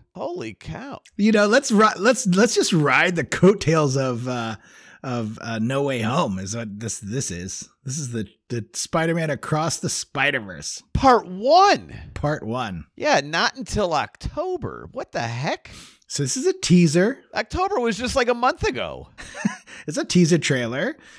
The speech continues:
Speaker 2: We're getting a long lead out. It's a beautiful, beautiful piece of, uh, of marketing art, the, of, of, of a trailer, trailer-ness.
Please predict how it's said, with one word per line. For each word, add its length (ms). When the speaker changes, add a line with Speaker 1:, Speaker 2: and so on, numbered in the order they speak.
Speaker 2:
We're 80
getting 200
a 40
long 380
lead 340
out. 400
It's 140
a 40
beautiful, 600
beautiful 560
piece 400
of, 260
uh, 340
of 280
marketing 580
art, 440
the, 200
of, 500
of, 300
of 180
a 40
trailer, 640
trailer-ness. 760